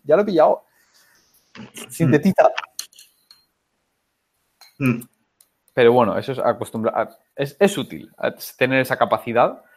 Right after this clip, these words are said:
Speaker 1: pero creo que también es útil tener la otra capacidad. Había una de, de s-, escuchar algo a ritmo pausado,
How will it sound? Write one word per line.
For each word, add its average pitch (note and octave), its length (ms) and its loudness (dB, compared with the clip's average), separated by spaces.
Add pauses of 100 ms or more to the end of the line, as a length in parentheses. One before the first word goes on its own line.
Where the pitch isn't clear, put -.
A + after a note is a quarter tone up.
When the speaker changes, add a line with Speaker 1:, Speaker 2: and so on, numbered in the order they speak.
(420)
Speaker 1:
pero A#2+ 200 4
creo D3 160 4
que D#3+ 80 2
también B2+ 360 0
es - 320 -10 (120)
útil G#3 380 -4
tener B2+ 240 -4
la B2+ 100 4
otra A#2+ 200 0
capacidad. G#2 500 -4
Había B2 180 -2
una D#3 280 -4
de, A2+ 640 -2
de A2+ 160 -4
s-, - 280 -14 (120)
escuchar - 480 0
algo G#2 460 4 (340)
a G#2+ 80 -2
ritmo D3 280 2
pausado, A#2+ 580 2